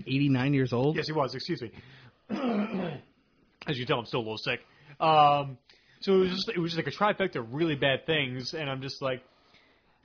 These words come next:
Speaker 2: I'm just hoping, like, this day has to get better. That was a Monday, so that, like, like, people don't, like, have Mondays to begin with,
Speaker 1: Yeah.
Speaker 2: so it was like, and so it was like, Tuesday, I'm like, "It has to get better."
Speaker 1: Yeah.
Speaker 2: So, and it, it did, and life does go on. However,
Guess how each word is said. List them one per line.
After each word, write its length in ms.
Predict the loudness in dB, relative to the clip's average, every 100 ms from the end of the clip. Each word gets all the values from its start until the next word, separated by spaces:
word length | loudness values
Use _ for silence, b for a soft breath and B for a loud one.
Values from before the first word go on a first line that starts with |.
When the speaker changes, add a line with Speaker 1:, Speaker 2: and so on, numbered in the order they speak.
| _ _ _ _ _ _ _
Speaker 2:
I'm 100 | -8
just 100 | -8 -4
hoping, 200 | -4 -2
like, 200 | -4 -6
this 160 | -8
day 160 | 0 0
has 180 | 0 -6
to 120 | -8
get 140 | -8 -6
better. 120 | -2
That 40 | -2
was 100 | -4
a 60 |
Monday, 440 | -4 -4 -4 -10 -10
so 60 |
that, 180 | -10 -8
like, 140 | -6 -8 -8
like, 200 | -4 -2
people 180 | -2 0
don't, 140 | 2 4
like, 160 | 2
have 200 | 2 0
Mondays 340 | 2 -2 0 -2
to 40 |
begin 220 | -2 0
with, 120 | 2 4
Speaker 1:
Yeah. 80 |
Speaker 2:
so 140 | 2 2
it 300 | 0 0 0
was 180 | -2 -2
like, 140 | -4 -6 b b b b b _
and 240 | 0 0 0
so 120 | 0
it 20 |
was 80 | 0
like, 160 | 0 -4
Tuesday, 240 | -6 -2
I'm 80 | -2
like, 140 | 0
"It 100 | -4
has 260 | -2 -2 -2
to 60 | -4
get 180 | -10 -2
better." 200 | 0 4 4
Speaker 1:
Yeah. 80 | 4
Speaker 2:
So, 520 | 2 2 2 0 -4 -8
and 200 | -8 -2
it, 200 | 0 0
it 200 | 2 0 4
did, 200 | 6 6
and 240 | 2 -6 -4
life 220 | -2 -2 -2
does 340 | -2 0 0 -6
go 260 | -2 2
on. 360 | 6 8 6 2 b b b
However, 500 | 0 2 2 0 -2